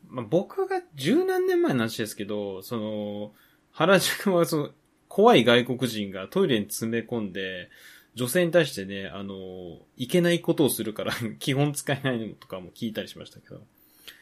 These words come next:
これな、トイレ有料になるとさ、あれだと思うんだよね、その、どうしても漏れるっていう時に、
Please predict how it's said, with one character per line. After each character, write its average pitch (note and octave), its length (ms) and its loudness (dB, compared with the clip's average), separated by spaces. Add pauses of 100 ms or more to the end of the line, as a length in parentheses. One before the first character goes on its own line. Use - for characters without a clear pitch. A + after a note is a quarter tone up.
(540)
こ A#2 240 -2
れ A#2 160 0
な、 A#2+ 340 0
ト D4+ 240 -2
イ G4 80 4
レ F4+ 100 6
有 C3 220 6
料 C#3 180 6
に C3+ 60 4
な C3+ 80 2
る C3+ 100 0
と G#2+ 120 -2
さ、 G#2+ 580 0
あ A2+ 80 -4
れ D#3+ 80 -4
だ B3+ 160 -4
と D3 100 -2
思 A2 180 -2
う - 20 -2
ん G#2 60 -2
だ G2 80 -4
よ F#2 100 -10
ね、 F#2 160 -10
そ F#2+ 200 -14
の、 F2+ 440 -16 (840)
ど D#3+ 300 2
う F#3+ 60 4
し - 80 2
て A3+ 80 4
も B2 160 2
漏 D3+ 160 2
れ F#3 80 2
る B2+ 240 2
っ - 140 -20
て - 60 -14
い G2 40 -10
う - 20 -20
時 F2+ 260 -16
に、 E2+ 380 -14